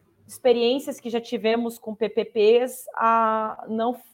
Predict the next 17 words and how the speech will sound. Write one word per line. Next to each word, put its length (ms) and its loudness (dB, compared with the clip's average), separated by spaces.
não 180 -4
foram 260 6
boas, 580 2
não 180 -6
foram 300 0
boas. 480 -4
Sinceramente, 480 0
não 120 -4
consigo 240 -6
nem 100 -4
lembrar 240 4
de 80 0
uma 220 -4
que 100 -16
tenha 160 0
<laughs> 20 -10
sido. 400 2